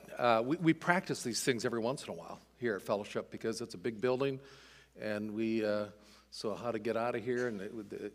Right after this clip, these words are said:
you know, the ex-, the escape plans, and it all worked very nicely. I wanna thank our safety team who, uh, uh, took over and did a great job, and, uh, we, um, no, no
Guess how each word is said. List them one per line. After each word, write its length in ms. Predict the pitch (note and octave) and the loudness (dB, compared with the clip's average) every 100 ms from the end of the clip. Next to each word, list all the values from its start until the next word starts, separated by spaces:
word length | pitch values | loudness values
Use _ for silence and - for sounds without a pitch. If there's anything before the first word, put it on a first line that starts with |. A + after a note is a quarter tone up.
| A#2 | -8
you 80 | |
know, 260 | G#2+ G#2 G#2 - - - - - - | -6 -6 -8 -14 -20 -20 -20 -16 -10
the 200 | A2+ B2 | -6 -6
ex-, 160 | B2+ - A#2+ | -6 -10 -4
the 160 | A2 | -4
escape 560 | G#2 - - - C#3+ C#3+ | -4 -4 -4 0 -2 -2
plans, 500 | - B2+ B2+ C3 A#2 | 0 0 0 -2 -4
and 80 | G#2 | -4
it 80 | G#2+ | 0
all 160 | A#2+ | 0
worked 260 | B2 B2+ - | 0 -4 0
very 160 | B2 | -2
nicely. 460 | B2 B2 B2+ C#3 C3+ | 0 -2 -2 2 2
I 40 | G#2+ | 2
wanna 280 | A2+ G#2+ G2+ - - - - - | -2 -6 -10 -18 -20 -20 -20 -16
thank 260 | - A#2+ A2+ | 0 0 2
our 220 | A#2 G2+ | 2 2
safety 420 | - - C3 C3 | 0 0 0 0
team 380 | G#2+ B2+ A#2 C#3+ - - - | -2 0 -2 -2 -8 -16 -2
who, 280 | A2+ A2 | 0 2
uh, 200 | G2+ G2+ F#2+ - - - _ _ _ B2 | 2 0 -4 -14 -20 -20 _ _ _ -8
uh, 340 | A2 G#2+ G#2+ G2+ - - - - - G#2+ _ - | -4 -2 -4 -6 -10 -20 -20 -20 -20 -20 _ -8
took 180 | B2+ | 2
over 320 | B2+ C#3+ B3 B2 | 4 4 2 -6
and 260 | F#2+ F2 | -8 -10
did 120 | B2+ A2 | -4 -2
a 40 | |
great 260 | G#2 A#2+ A#2+ | 2 0 0
job, 440 | C3 B2 D#3 C#3 | 2 4 4 2
and, 220 | G#2 G#2 | -4 -2
uh, 220 | G#2+ G2+ G2 - - - - - - - - | -2 -2 -6 -12 -20 -20 -20 -20 -20 -20 -10
we, 280 | A2 G#2+ G#2 | -4 0 0
um, 260 | G2+ G2+ F#2 - - - - - - | -2 -6 -12 -20 -20 -20 -20 -20 -14
no, 160 | G#2 A2 G#2 | -8 -8 -6
no 260 | A2 A2 | -6 -6